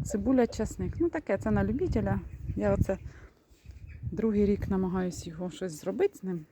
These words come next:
розвести. Посадила п'ять, зібрала чотири і знов чотири посадила. Бо в мене в тому році зійшло тільки два.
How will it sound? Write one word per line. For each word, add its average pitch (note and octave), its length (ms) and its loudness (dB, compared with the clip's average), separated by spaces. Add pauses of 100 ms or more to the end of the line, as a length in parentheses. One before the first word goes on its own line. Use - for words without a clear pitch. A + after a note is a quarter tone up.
(140)
розвести. D#3 600 -8 (540)
Посадила D#3+ 500 -4
п'ять, C4+ 340 0
зібрала E3+ 440 2
чотири C#4+ 440 2
і - 120 -4
знов C4 260 6
чотири A3 320 0
посадила. F#3 580 -4 (1040)
Бо F#3 80 -8
в F3+ 40 -6
мене G#3+ 180 0
в - 40 -6
тому F3+ 260 -2
році B3 360 0 (300)
зійшло F#3 400 -2
тільки G3 340 -6
два. D3 240 -6